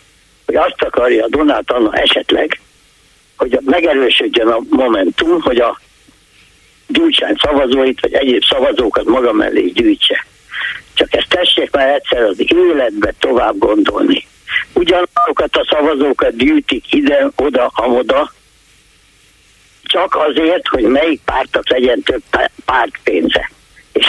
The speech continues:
semmi szóba nem jön, hogy mi történik közben ebbe az országba. Pedig ezt önnek, mint a liberális ellenzék,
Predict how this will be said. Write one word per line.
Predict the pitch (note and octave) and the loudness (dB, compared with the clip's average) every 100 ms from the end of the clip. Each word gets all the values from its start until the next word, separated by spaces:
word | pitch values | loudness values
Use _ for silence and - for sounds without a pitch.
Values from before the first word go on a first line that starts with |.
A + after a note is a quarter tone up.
| - | 2
semmi | A#3 B3 G3 D3+ B2 - | 2 2 2 2 0 0
szóba | B3+ A#3 D#3+ D#3 | 0 0 0 2
nem | D#3 C#3 | 2 2
jön, | D#3 D#3+ A#2 - - _ _ _ _ _ | 2 2 0 -4 -12 _ _ _ _ _
hogy | C3+ | -4
mi | C3 G3+ | 0 -2
történik | G3+ D3+ C3 D3 B2+ A#2 - | 0 0 0 0 0 0 0
közben | D3+ C#3 A2+ A#2+ | 0 2 2 2
ebbe | C3 B2+ A#2 | 0 0 0
az | G#2 G2 | 0 2
országba. | G#2+ - - F#2+ - - - - _ - - - - - | 0 0 0 -2 -4 -4 -4 -10 _ -12 -8 -6 -6 -4
Pedig | B2+ C#3 D3 | 0 2 0
ezt | C3 D3 | 0 0
önnek, | E3+ G3 E3 - - - | 2 2 2 0 -2 0
mint | C#3+ C#3 C3 - | 2 2 2 0
a | C#3+ G#2+ - _ - - - - | -2 -2 -8 _ -12 -8 -6 0
liberális | E3+ F3+ D#3+ D3 C3+ C3+ C#3 | 2 2 2 2 0 0 0
ellenzék, | E3+ E3 D#3+ D3 B2+ C3 B2+ - | 2 2 2 0 2 2 0 -2